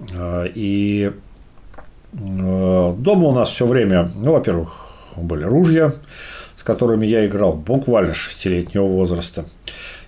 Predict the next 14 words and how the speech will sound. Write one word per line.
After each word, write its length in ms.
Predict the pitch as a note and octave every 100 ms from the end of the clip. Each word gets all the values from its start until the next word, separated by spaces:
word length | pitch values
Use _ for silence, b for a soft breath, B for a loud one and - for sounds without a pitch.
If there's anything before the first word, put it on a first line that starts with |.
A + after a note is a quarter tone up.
| -
И 360 | A2+ G#2 A2 F#2+
с, 160 | - -
с 60 |
такого, 380 | - A2 A#2+ B2+
с 60 | G2
такого 340 | B2 D3 A#2+
же 80 | G2+
возраста, 480 | A#2+ E3 C#3 G2 G2+
я 80 | F#2
помню, 320 | A#2+ G#2+ F#2
с 40 |
дошкольного 960 | D#2+ F#2 - D3+ C#3 A#2+ A#2+ F2+ E2+ E2+
отец 280 | - F2 G#2
приносил 840 | - G2 F#2+ - F#2+ D#2 D2 D2